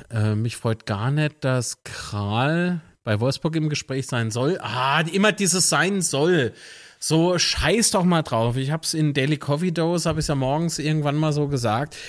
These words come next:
Es kann ja einfach nur wieder irgendwie Geblubber sein.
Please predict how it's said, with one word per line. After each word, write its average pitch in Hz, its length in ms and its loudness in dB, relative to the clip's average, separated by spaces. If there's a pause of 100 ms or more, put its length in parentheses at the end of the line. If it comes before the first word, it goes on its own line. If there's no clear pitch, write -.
(160)
Es 139 160 0
kann 165 200 0
ja 151 180 2
einfach 160 340 0
nur 160 240 2
wieder 156 260 2
irgendwie 151 760 0 (680)
Geblubber 175 640 4
sein. 107 540 0